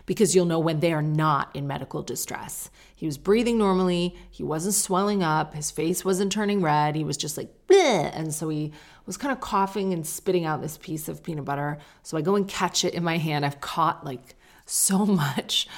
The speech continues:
food and actual puke in my hands before. And, uh, I said, "Oh, what happened, Fred? You didn't like it?" He's like, "Well, well, get it out, get it off, get it out." And I was like, "What the, what's he talking about?" So I try to look in his mouth. He's kicking off. He doesn't want me to look in his mouth.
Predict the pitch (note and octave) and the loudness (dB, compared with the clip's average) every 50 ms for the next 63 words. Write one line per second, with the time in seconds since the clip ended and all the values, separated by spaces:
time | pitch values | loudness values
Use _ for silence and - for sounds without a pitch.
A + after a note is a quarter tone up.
0 | - - - - - - - - G3+ F#3+ F#3 F3+ F3+ F3 F3 F3 F3+ - - E3+ | -18 -18 -18 -16 -14 -14 4 8 10 12 12 12 10 8 6 4 2 0 -2 -6
1 | D#3 D#3+ - - C3+ D#3 D#3 - - E3+ D#3+ D#3 D#3 - - D#3 D#3 D3+ D3+ D3+ | -6 -6 -4 -4 -4 -2 -2 -4 -2 -2 -2 -4 -4 -4 -2 -2 -2 -2 -4 -4
2 | D3+ D3 D3 D3 D3 D#3 D3 D3 C#3 - - - C#3 - - D3+ D#3 D3+ D3 C#3 | -4 -4 -2 -4 -4 -4 -4 -4 -4 -6 -8 -8 -10 -8 -4 -2 -2 -2 -2 -2
3 | - - - - - - - - - - - - - - _ _ - - A3 A3 | -6 -12 -20 -20 -20 -20 -20 -20 -20 -20 -20 -20 -20 -20 _ _ 0 2 2 4
4 | A3 G#3 A#3+ A3+ A3 G#3 C3 A3 - C#4 C#4 D4 D4+ C#4+ C4+ C4+ C4 B3+ B3+ B3+ | 2 2 2 4 4 4 4 4 2 2 4 6 6 6 6 6 6 6 6 6
5 | A#3+ G3+ F#3+ G3 F#3 F#3 G3+ G3 G#3 G3+ F#3+ G#3 A3+ C#4+ C#4+ D4 D#4 D#4 D4 B3 | 4 -2 0 2 2 2 2 2 2 2 2 2 2 2 0 0 2 2 2 2
6 | A3+ A#3 A3+ A#3+ G#3+ A3+ - D#4 D#4+ D4+ D4 C#4+ - D4 C#4 C#4 C#4 A#3+ D4 D4+ | 2 2 2 0 0 0 -2 -4 -4 -4 -4 -4 -4 -4 -4 -4 0 4 4 4
7 | D4+ D4 D4+ D4 D4 C4+ A#3 F3 D3 E3 F#3 A#3+ A#3 B3 A#3+ A#3+ B3+ A#3+ A#3 D#3 | 4 2 2 4 6 6 6 6 4 4 0 0 0 2 4 6 8 10 10 10
8 | E3 - - - G3+ G3+ G3+ G3+ G3 G#3+ G3+ E3 D#3 D3+ - - - E3+ F3 D#3 | 6 4 -2 -4 -2 -2 0 0 4 6 8 8 8 8 4 0 -4 -6 -8 -8
9 | D#3+ E3 E3 D#3 D3+ D3+ - _ G3 G#3 G#3 - B3+ A#3+ - - - - B3+ B3 | -8 -8 -8 -8 -8 -10 -14 _ -16 -16 -16 -16 -18 -20 -20 -20 -14 -14 -12 -10
10 | - G3+ G#3+ G#3+ G3+ E3+ C#3 - - - F#3+ F3 F3 - - C#4+ D4 C#4+ C#4 C#4 | -10 -10 -10 -8 -8 -8 -8 -8 -6 -6 -6 -6 -4 -2 -2 0 0 0 -2 -2
11 | - A#3 A3 A3 G3+ F#3 E3 E3 E3 E3+ E3+ - - - - - - - - - | -4 -6 -4 -2 -2 0 0 0 0 -2 -4 -8 -14 -20 -20 -20 -20 -20 -20 -20
12 | - _ - B3 - - - B3 B3 B3 A#3 G#3+ F#3+ F3 F3 F#3+ E3 D#3+ E3 E3 | -20 _ -8 -8 -8 -6 -6 -6 -4 -2 0 2 2 2 0 0 -2 -2 -4 0
13 | E3 E3+ E3+ C#3+ C#3+ E3 D#3 D#3 D#3+ D#3 D#3 E3+ D3+ D3+ D3 D#3 D3+ D3 C#3+ D3 | 0 2 2 2 0 0 -2 -2 -2 -4 -6 -6 -8 -6 -6 -4 -4 -2 -2 -2
14 | C#3+ D3+ - | -4 -6 -8